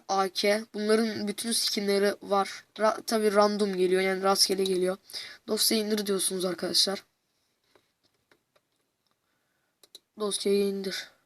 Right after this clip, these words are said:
İndirse.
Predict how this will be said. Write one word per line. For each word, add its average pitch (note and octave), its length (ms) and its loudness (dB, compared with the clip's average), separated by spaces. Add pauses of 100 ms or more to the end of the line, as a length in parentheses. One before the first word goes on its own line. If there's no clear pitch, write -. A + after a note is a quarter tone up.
(4000)
İndirse. G3+ 540 -4